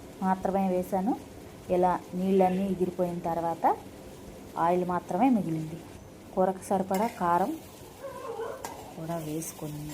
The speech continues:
ఈ కొద్దిగా కారం ఎక్కువ ఉంటేనే బాగుంటుందండి ఈ కర్రీకి. ఎందుకంటే కేజీ చికెన్కి ఇంచుమించు హాఫ్ కేజీ దగ్గర టమాటా వేసాను నేను, కాబట్టి ఉల్లిపాయ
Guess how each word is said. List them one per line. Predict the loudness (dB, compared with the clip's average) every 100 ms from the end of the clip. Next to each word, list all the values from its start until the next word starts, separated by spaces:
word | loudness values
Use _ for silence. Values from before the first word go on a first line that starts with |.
| -12 -14 -16 -16 -14 -2 2
ఈ | 2 2 -2 0 0 -4 -10 -10 0
కొద్దిగా | 2 2 0 6 8 8 8
కారం | 10 10 8 4
ఎక్కువ | 0 2 4 4
ఉంటేనే | 4 4 4 4
బాగుంటుందండి | 4 2 2 -2 -4 -4 -4 -2 -4
ఈ | -2
కర్రీకి. | -2 -2 -4 -2 -4 -6 -18 -20 -20 -4 2
ఎందుకంటే | 2 4 2 4 2 2
కేజీ | 8 10 8 6 4 4 6 6 4 -2 -20 -20 -18 -2
చికెన్కి | 0 6 8 8 2 0 4
ఇంచుమించు | 4 4 4 4 4 4 6
హాఫ్ | 10 10 8 8
కేజీ | 6 6 4 4
దగ్గర | 6 8 8 6 -14 -16 -16 -16 -16 -16 -16 -16 -16 -16 0
టమాటా | 2 4 6 6
వేసాను | 4 -2 -4 -2
నేను, | -4 -6 -10 -16 -16 -16 -14 -14 -16 -16 -16 -16 -16 -8
కాబట్టి | -6 -6 -2 2
ఉల్లిపాయ | 2 4 4